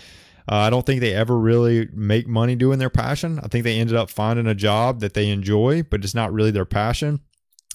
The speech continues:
And I, I'm going to sort of define that and sort of maybe bring that to light with a little bit of what, what I mean by that.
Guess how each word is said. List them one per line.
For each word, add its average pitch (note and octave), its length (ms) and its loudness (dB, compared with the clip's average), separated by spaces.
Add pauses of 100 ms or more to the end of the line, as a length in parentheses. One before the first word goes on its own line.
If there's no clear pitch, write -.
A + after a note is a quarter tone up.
(100)
And A2 420 2
I, G#2+ 260 -2
I'm A2 180 -2
going A#2+ 360 2
to A2 500 2
sort B2+ 200 0
of G#2 100 -2
define G#2 460 0
that F#2+ 200 -2
and F#2+ 340 -8
sort A2 180 -4
of F#2+ 80 -6
maybe G2+ 200 -2
bring G2+ 280 -4
that G2 160 -4
to G2 60 -12
light F#2+ 280 -2
with F#2+ 120 -6
a - 20 -6
little G2+ 140 -2
bit G2 140 -2
of F#2+ 80 -2
what, G2+ 240 0 (320)
what A2+ 160 0
I G#2+ 200 0
mean G#2 340 0
by F2+ 180 -2
that. F2+ 340 -4